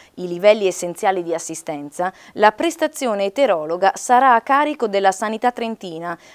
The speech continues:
attraverso pagamento di ticket previsto dai centri ai quali ci si rivolge.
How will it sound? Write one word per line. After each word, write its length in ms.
attraverso 600
pagamento 760
di 220
ticket 680
previsto 720
dai 260
centri 480
ai 180
quali 340
ci 100
si 140
rivolge. 540